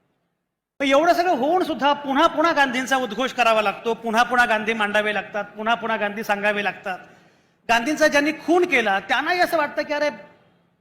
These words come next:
पण बहुतेक नथुराम गोडसेला उगाच फासावर दिला असं मला अनेकदा वाटतं.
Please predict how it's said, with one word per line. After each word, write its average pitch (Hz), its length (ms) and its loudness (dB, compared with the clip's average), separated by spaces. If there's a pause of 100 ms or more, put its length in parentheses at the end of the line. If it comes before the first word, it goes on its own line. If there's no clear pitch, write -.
पण 302 120 -4
बहुतेक 269 280 -6 (260)
नथुराम 254 320 -2
गोडसेला 262 440 0 (320)
उगाच 285 240 0
फासावर 269 340 -2
दिला 240 160 -2
असं 233 160 -2
मला 226 140 0
अनेकदा 196 280 0
वाटतं. 156 300 -8